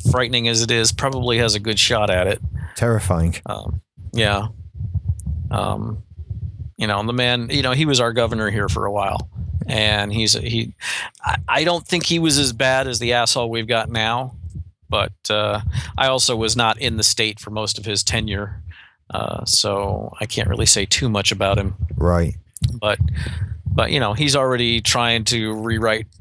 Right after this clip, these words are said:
Speaker 1: his brother's history. <laughs> So, uh, there's no way in hell I'd vote for another Bush.
Speaker 2: Yeah, God, no.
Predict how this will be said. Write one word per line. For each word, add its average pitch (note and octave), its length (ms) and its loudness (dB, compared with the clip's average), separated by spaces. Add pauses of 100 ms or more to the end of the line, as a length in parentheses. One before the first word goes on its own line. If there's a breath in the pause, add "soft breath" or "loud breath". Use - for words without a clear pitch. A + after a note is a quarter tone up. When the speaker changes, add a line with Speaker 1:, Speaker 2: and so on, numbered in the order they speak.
(280)
Speaker 1:
his B2+ 180 0
brother's A#2+ 420 2
history. G#2 560 0
<laughs> - 60 -12
So, - 260 4 (1000 loud breath)
uh, A#1+ 360 2 (640)
there's C3 180 4
no B2 100 2
way G#2+ 120 2
in G#2+ 60 0
hell G#2 220 2
I'd G2 140 0
vote G2 200 -2
for G2+ 120 -2
another F#2 220 -2
Bush. G2 320 0
Speaker 2:
Yeah, A2 260 2
God, G2 340 2
no. F2 220 4